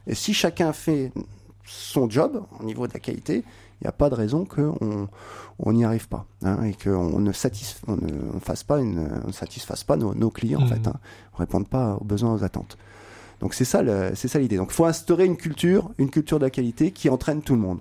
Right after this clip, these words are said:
Speaker 1: que chacun fasse son, son lot. Euh,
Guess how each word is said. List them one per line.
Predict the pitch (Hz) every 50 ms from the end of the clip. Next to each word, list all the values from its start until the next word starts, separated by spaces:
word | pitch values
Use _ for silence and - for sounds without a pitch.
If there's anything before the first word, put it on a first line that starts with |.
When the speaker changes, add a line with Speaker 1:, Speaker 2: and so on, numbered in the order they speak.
| - - _ _ - - - -
Speaker 1:
que | - 95
chacun | - 120 - - 135
fasse | - 117 110 -
son, | - - 107 95 90 82 78 76 - - -
son | - - - -
lot. | - - - - - - - - - - - - - - - - - - - -
Euh, | 90 80 78